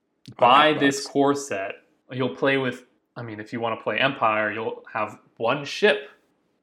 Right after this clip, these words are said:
Speaker 1: Well, how is that good for a fleet? How many more ships do I need? I need about
Speaker 2: A
Speaker 1: four
Speaker 2: lot.
Speaker 1: or five,
Speaker 2: Yep.
Speaker 1: uh, extra ships before you can even play a full game.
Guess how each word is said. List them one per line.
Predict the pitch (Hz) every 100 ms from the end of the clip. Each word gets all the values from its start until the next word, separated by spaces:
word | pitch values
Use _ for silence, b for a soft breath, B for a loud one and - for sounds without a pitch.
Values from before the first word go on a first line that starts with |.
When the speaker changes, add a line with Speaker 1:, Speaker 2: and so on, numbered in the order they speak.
| _ -
Speaker 1:
Well, | 131 156 147 -
how | 156 160
is | 139 127
that | 135 147 151
good | 143 170 165
for | - 156
a | 160
fleet? | - 147 214
How | - 151
many | 165 165
more | 170
ships | 165 170 -
do | 160
I | 160
need? | 202 - B B B
I | 160
need | 202
about | 151 135 123
Speaker 2:
A |
Speaker 1:
four | 113
Speaker 2:
lot. | 110 107
Speaker 1:
or |
five, | 104 - 104 104 104 104 - _ _
Speaker 2:
Yep. | - 104 110
Speaker 1:
uh, | - 135 135
extra | - 139 - - 156
ships | - - 117 - - - - _ _ _ _ _ _ _ _
before | 127 98 135 127
you | 120
can | 120 123
even | 117 110
play | 107 120 113
a | 113
full | - 117
game. | 110 107 120 131 143